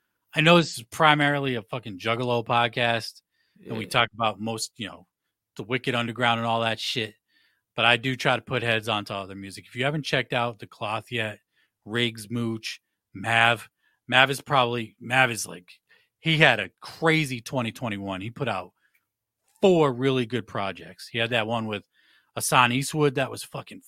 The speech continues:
Speaker 1: fire.
Speaker 2: Yeah, I got my nigga J Royale on there.
Speaker 1: Um,
Speaker 2: Yeah.
Speaker 1: he dropped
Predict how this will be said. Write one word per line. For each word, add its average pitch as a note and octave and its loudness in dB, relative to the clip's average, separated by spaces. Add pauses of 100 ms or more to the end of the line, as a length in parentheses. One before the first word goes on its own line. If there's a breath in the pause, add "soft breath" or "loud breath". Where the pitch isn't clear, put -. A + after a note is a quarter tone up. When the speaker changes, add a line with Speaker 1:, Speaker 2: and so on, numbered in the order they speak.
Speaker 1:
fire. B2+ -4 (300)
Speaker 2:
Yeah, C3+ -8
I C3+ -6
got C#3 -8
my B2+ -8
nigga C3 -6
J C3+ -2
Royale C#3+ 0
on C#3+ -6
there. E3+ -12 (500)
Speaker 1:
Um, F#2+ -6
Speaker 2:
Yeah. C#3 -14 (600)
Speaker 1:
he A#2 -6
dropped G2+ -6